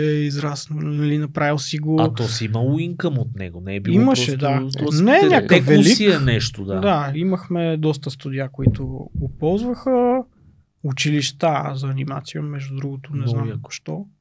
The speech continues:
Speaker 1: А, но бавно се продаваше. В смисъл, това беше най-тегавото, че много малко студия всъщност си казваха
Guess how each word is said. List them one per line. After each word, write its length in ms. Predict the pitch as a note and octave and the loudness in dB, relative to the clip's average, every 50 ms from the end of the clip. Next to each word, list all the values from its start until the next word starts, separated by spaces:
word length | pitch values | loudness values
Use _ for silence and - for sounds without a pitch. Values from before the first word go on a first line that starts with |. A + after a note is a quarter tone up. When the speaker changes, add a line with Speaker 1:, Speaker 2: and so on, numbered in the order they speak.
| _ _ _ - - _ _ _ _ _ _ _ _ _ - | _ _ _ -20 -20 _ _ _ _ _ _ _ _ _ -6
Speaker 1:
А, 600 | F3 E3 E3 D#3+ D#3+ E3 E3 E3+ E3+ E3+ E3+ E3+ F#3 F3+ _ _ _ _ _ _ _ _ _ _ _ _ _ _ _ _ _ _ _ - | -4 -2 0 0 0 0 -2 -2 -2 -4 -4 -6 -8 -10 _ _ _ _ _ _ _ _ _ _ _ _ _ _ _ _ _ _ _ -4
но 280 | F3 F3+ F3+ F#3 F#3 | 0 2 4 4 2
бавно 560 | E3+ D#3 C#3 D3+ E3 E3 F3+ F#3 F#3 G3 F#3+ | 2 2 2 6 8 8 8 6 4 2 2
се 460 | F3+ - - - F#3+ F#3 F3+ F3+ F3+ E3+ E3+ - | 0 -2 -2 -2 0 0 0 0 0 -2 -4 -4
продаваше. 720 | - D#3 D3+ C#3+ C#3 C3+ C3+ C3+ C3 C3 - - - - | -4 -2 -2 -2 -2 -4 -4 -4 -6 -8 -10 -10 -12 -12
В 40 | - | -10
смисъл, 280 | - D#3 D3 C3+ C3+ - C3+ | -8 -6 -6 -6 -6 -8 -8
това 160 | - D3 C#3+ | -6 -6 -4
беше 280 | D3 D3 C3+ - D3 | -4 -4 -4 -4 -4
най-тегавото, 1300 | C#3+ C#3 C#3 C#3 C#3 C#3 C3+ C3+ C3+ C3+ - - D3 D3 D3 C#3+ C#3+ D3 D3+ - - E3+ F3 F3 F3+ F3 E3+ | -4 -4 -4 -4 -6 -6 -6 -8 -10 -12 -12 -12 -10 -10 -10 -10 -10 -12 -12 -8 -6 -4 -4 -4 -4 -6 -8
че 560 | - - - E3 E3 E3 E3 E3 E3 E3 D#3+ D#3 D#3 _ _ _ _ _ _ _ _ _ _ _ _ _ _ _ _ _ _ _ - | -8 -6 -4 -2 -2 0 0 2 0 0 0 -2 -6 _ _ _ _ _ _ _ _ _ _ _ _ _ _ _ _ _ _ _ -4
много 240 | D3+ D#3+ F3+ F3+ F#3 | 0 2 2 4 4
малко 280 | F#3 F3+ F3+ E3+ - | 4 4 4 2 0
студия 380 | - - - D#3+ D#3 D#3 D#3+ D#3 | -4 -6 -4 -2 0 2 2 0
всъщност 440 | D3+ - - D#3 D#3 D#3+ D3+ - - | 0 -2 -6 -6 -6 -6 -8 -10 -10
си 80 | - - | -12 -8
казваха 640 | - D#3 D3+ C#3+ C#3+ C#3+ C3 - - E3+ F3 F3+ | -4 -4 -4 -4 -6 -10 -10 -4 -2 0 0 0